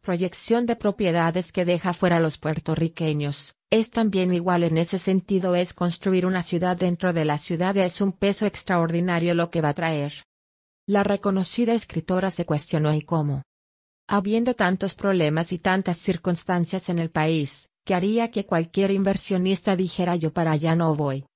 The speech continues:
mucho menos que los muelles van a estar chavos por la insistencia en construir. Entonces, ¿qué es lo que está sucediendo? ¿Qué plan macro hay?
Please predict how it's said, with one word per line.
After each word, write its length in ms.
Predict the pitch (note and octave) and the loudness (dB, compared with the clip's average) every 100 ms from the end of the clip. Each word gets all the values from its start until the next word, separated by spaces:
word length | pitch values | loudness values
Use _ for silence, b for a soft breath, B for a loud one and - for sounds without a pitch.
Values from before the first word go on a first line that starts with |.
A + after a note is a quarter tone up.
| - | 0
mucho 360 | F3+ G#3+ - | 2 4 2
menos 340 | G#3+ G3 F#3+ - | 2 2 2 0
que 140 | F3 | -2
los 180 | E3 D#3 | -2 0
muelles 400 | F3+ F3+ F3+ F#3 | 0 2 0 -2
van 220 | F#3 F3+ | 0 0
a 60 | F3 | 0
estar 360 | - - G3 | -2 -2 -2
chavos 380 | - G3+ F3+ F#3 | 0 0 2 0
por 160 | - E3+ | -2 0
la 100 | D#3 | 2
insistencia 680 | D3+ - E3 - F#3+ G3 E3 | 2 -2 -4 0 0 0 -2
en 100 | E3+ | 0
construir. 680 | F3 E3 - D#3+ C#3 B2 - - - | 0 0 -2 -2 -2 -2 -10 -16 -4
Entonces, 640 | F#3+ F#3+ G3+ G3+ - G#3 | 0 2 2 0 0 -6
¿qué 120 | - G3+ | -2 -2
es 140 | G#3 | 0
lo 100 | F#3+ | -2
que 100 | G3+ | -2
está 260 | G3+ - F#3+ | -2 -2 -4
sucediendo? 840 | G3+ F3+ E3+ E3+ E3+ C#3 C#3+ C3+ _ _ | -4 -2 0 2 2 0 -2 -10 _ _
¿Qué 120 | A3+ | -2
plan 300 | G#3+ G#3 F#3 | 0 0 2
macro 420 | F3+ F3 F#3 F#3+ | 0 0 0 2
hay? 280 | E3 C#3+ C#3+ | 2 2 -2